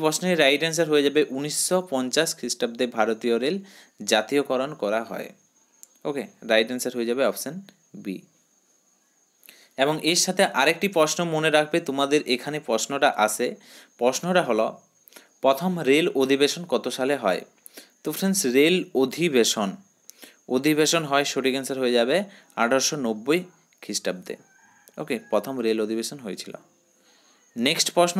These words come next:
দেখো, বারো নম্বর প্রশ্ন, রেলওয়ে বোর্ড কত সালে প্রতিষ্ঠা হয়? রাইট অ্যান্সার হয়ে যাবে এখানে উনিশশো পাঁচ। Option C is the correct answer, উনিশশো পাঁচ। নেক্সট প্রশ্ন দেখো, তেরো নম্বর প্রশ্ন,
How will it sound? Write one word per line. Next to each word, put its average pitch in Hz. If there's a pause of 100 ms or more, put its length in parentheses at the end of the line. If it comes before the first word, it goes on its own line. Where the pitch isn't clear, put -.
(100)
দেখো, 180 (120)
বারো 120
নম্বর 160
প্রশ্ন, 120 (840)
রেলওয়ে 175
বোর্ড 165 (120)
কত 127 (120)
সালে 160 (100)
প্রতিষ্ঠা 123
হয়? 92 (3000)
রাইট 147
অ্যান্সার 185
হয়ে 175
যাবে 165
এখানে 139 (200)
উনিশশো 175 (140)
পাঁচ। 110 (240)
Option 165 (100)
C - (140)
is 113 (100)
the 135
correct 113
answer, 147 (560)
উনিশশো 156 (120)
পাঁচ। 98 (720)
নেক্সট 139 (100)
প্রশ্ন 175 (100)
দেখো, 180
তেরো 143 (100)
নম্বর 143 (100)
প্রশ্ন, 104